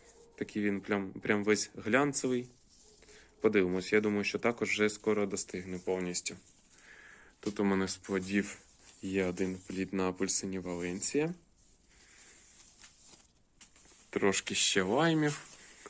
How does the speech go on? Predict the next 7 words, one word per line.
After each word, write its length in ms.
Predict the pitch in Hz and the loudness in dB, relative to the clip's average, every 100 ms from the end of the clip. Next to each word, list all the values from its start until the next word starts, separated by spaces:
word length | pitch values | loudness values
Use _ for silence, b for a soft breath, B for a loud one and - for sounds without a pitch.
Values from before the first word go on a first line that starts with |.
| B B - - B B B B B B B B B B - - _ _ _ _ _ | B B -20 -20 B B B B B B B B B B -20 -20 _ _ _ _ _
Фінгерлайм 800 | - 131 147 147 143 147 147 139 - _ _ - | 0 2 4 4 6 6 4 0 -8 _ _ -16
з 220 | 170 - | -10 -6
прищепленим 840 | - 123 - - 139 135 127 123 120 - _ _ _ B B B - | -2 0 4 4 4 2 2 0 -4 -12 _ _ _ B B B -2
на 60 | |
ним 360 | 117 120 120 113 | 2 6 6 4
кумкватим 560 | - 120 117 120 117 117 | 2 4 8 8 8 2
Маргарита. 720 | 117 110 117 117 117 117 | 4 4 6 6 4 2